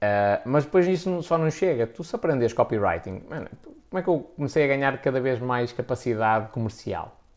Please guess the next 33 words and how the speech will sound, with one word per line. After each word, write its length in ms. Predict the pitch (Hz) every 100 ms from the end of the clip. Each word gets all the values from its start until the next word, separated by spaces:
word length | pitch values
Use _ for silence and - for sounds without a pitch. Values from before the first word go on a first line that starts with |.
| _ -
Eu 80 |
no 80 | 190
outro 140 | 151 131
dia 100 | 127
estive 180 | 123
a 20 | 123
falar 220 | 131 123
com 100 | 123
um 40 |
gajo 200 | 113 110
que 60 | -
trabalha 440 | 113 123 220 170 - -
também 260 | 104 127 165
com 180 | 147 127
a 40 |
área 180 | 123 120
da 100 | 113
publicidade, 520 | 117 107 95 92 143
apesar 220 | 147 120
de 60 | 113
estar 120 | 113
no 120 | 107
início. 380 | 101 92 110 - - - - -
Ele 100 | 110
disse, 200 | - -
"Foda-se, 500 | - 180 165 147 135
mano, 120 | 107 - - -
a 80 | 131
tua 320 | - 202 180
copy 640 | - - 151 151 151 151
tá 240 | 143 - 160
mesmo 360 | 156 180 185
boa." 560 | 139 156 160 113 101